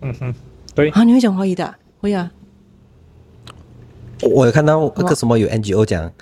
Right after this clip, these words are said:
Speaker 2: 嗯。
Speaker 3: 呃，政府，政府上次不是在杨紫琼得奖的时候啊，
Speaker 2: 嗯哼哼。
Speaker 3: 很 proud 啊，什么啊，
Speaker 2: 嗯哼哼。
Speaker 3: 讲啊，杨紫琼得奖啊，马来西亚的骄傲啊。
Speaker 2: 嗯。
Speaker 3: 可是另一方面去限制，却限制这种电影圈的发展。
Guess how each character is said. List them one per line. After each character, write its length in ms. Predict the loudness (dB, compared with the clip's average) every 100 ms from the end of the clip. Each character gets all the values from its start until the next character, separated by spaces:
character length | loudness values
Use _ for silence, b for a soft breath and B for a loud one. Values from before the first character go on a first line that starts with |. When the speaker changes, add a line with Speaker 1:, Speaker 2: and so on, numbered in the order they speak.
| -10
Speaker 2:
嗯。 200 | -8 -6
Speaker 3:
呃， 420 | -2 0 0 0
政 220 | 0 0
府， 320 | 0 -2 -2 -6 _ _ _ _ _ _ -2
政 180 | -2
府 260 | 0 -2 -4 -8
上 200 | -4 -2
次 120 | -2
不 100 | -2
是 100 | -2
在 160 | 0 0
杨 240 | 0 -4
紫 120 | -6
琼 260 | -6 -4 -2
得 160 | -2 -2
奖 240 | -2 -4
的 80 | -4
时 100 | -2
候 80 | 0
啊， 160 | 0 0
Speaker 2:
嗯 60 |
哼 180 | 0 -2
哼。 180 | -4 -2
Speaker 3:
很 200 | -2 -2 -2
proud 280 | -2 -2 -4
啊， 380 | -6 -2 0 -2
什 160 | -4 -2
么 160 | 0
啊， 120 | 2 0
Speaker 2:
嗯 20 |
哼 0 |
哼。 40 |
Speaker 3:
讲 200 | 0 -2
啊， 100 | -2
杨 140 | -4 -6
紫 120 | -6
琼 200 | -4 -4
得 160 | -2 -2
奖 300 | -2 -2 0
啊， 340 | 0 0 -2 -4 B B
马 120 | 0
来 120 | 0
西 160 | 0 0
亚 40 |
的 100 | 0
骄 160 | -2 -4
傲 180 | -4
啊。 140 | -2 -4
Speaker 2:
嗯。 220 | -8 -10 B B
Speaker 3:
可 120 | 0
是 160 | 0 -2 -4
另 180 | 0
一 60 | 0
方 180 | -2 -2
面 100 | -4
去 140 | -4
限 300 | -4 -2 -2 -2
制， 140 | -8 -4
却 380 | 0 0 -2 -10 _ _ _ _
限 340 | -4 0 0
制 300 | 0 0 -2 -2
这 140 | -4 -2
种 320 | -2 -2 -10 -18 _ _
电 180 | 0 2
影 200 | 0 -2
圈 260 | -2 0 0
的 80 |
发 240 | -2 -2 -4
展。 220 | -4 -10